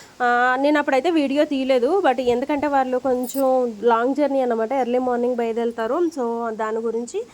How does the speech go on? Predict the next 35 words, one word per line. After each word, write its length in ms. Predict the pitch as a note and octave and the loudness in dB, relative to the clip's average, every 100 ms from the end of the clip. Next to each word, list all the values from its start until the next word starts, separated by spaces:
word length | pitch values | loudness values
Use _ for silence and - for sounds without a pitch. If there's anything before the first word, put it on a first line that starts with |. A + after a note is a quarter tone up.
| - - - | -20 -20 -4
మార్నింగ్ 300 | B3 B3+ C4+ | -2 -2 -2
వీడియో 320 | C4 C4 C4 | -4 -4 -4
తీయడానికి 420 | C4 C4 B3 B3+ | -4 -4 -4 -4
అవ్వదు 280 | B3 G#3 A3+ | -4 -4 -6
కదా. 260 | A3+ G#3+ C4 | -6 -6 -6
So 120 | C#4 | -4
ఆ 160 | A#3+ B3 | -2 0
పెళ్ళికాడికి 500 | C#4+ C4 C#4+ D4 D4+ | 0 0 0 -2 -2
వెళ్ళడం, 280 | C4+ C4+ | -2 -2
మళ్ళీ 200 | C#4 B3+ | -2 -2
ఇంటికి 200 | B3+ B3 | -2 -4
రావడం, 360 | B3+ B3 A#3 C4 | -4 -2 -2 -4
మళ్ళీ 200 | A#3 A#3 | -4 -2
అలా 180 | A#3+ A3+ | -4 -4
వెళ్ళడం 400 | A#3 A#3 A3+ B3+ | -6 -8 -6 -6
అలా 220 | A3+ A3 | -4 -2
ఉండేది 340 | G#3+ G#3 A3 | -2 -2 -2
మా 200 | G#3+ G#3 | -2 -4
టైమ్ 320 | G3 G3+ G3+ A#3+ | -4 -4 -4 -2
టేబుల్ 240 | G#3+ G3+ | -4 -4
అంతా. 360 | F#3+ F#3+ A3+ G4+ B4+ - - - - - | -4 -4 -4 -4 -6 -20 -20 -20 -18 -4
So 120 | B3+ | 0
దాని 260 | B3 B3 A#3+ | 2 2 0
గురించి 360 | A3+ A3+ A3+ D4 | -2 -2 -2 -4
అయితే 200 | A3 A#3 | -2 -2
అవ్వలేదు. 420 | A3 G#3 G3+ A#3+ - | -2 -2 -4 -6 -6
చూసారు 240 | C#4 D4 | -4 -2
కదా, 200 | C4+ A#3 | -2 -2
ఈ 180 | D4+ D#4+ | 0 -2
కాకరకాయ 500 | - C4 A3+ C#4+ D4+ | 0 -2 -2 -2 0
చూడండి 380 | E4 E4 E4+ D#4 | 2 2 2 0
అసలు 220 | D#4 D4+ | -2 -2
ఎంత 300 | B3+ A#3+ C4 | -4 -2 -2
పెద్దగా 320 | C4+ A3+ B3 | -2 -2 0
ఉందో, 400 | C4+ B3+ A3 E4+ | -2 -2 -2 -4